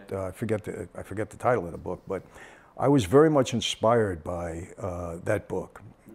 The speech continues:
Speaker 2: And that was a hundred years ago that I read it.
Speaker 1: Yeah.
Speaker 2: But, you know,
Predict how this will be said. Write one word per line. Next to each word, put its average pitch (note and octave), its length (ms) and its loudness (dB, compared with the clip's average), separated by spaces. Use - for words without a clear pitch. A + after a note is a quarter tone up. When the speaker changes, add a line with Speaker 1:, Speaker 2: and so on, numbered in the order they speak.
Speaker 2:
And G#2 260 -4
that A#2 160 4
was G#2 240 -4
a A2 100 -4
hundred A#2+ 240 2
years A#2 220 0
ago E2 240 -8
that F2 120 -6
I F2 60 -6
read F2+ 280 -2
it. D#2 140 -16
Speaker 1:
Yeah. - 300 -20
Speaker 2:
But, C#3 80 8
you D3 140 8
know, D3 300 6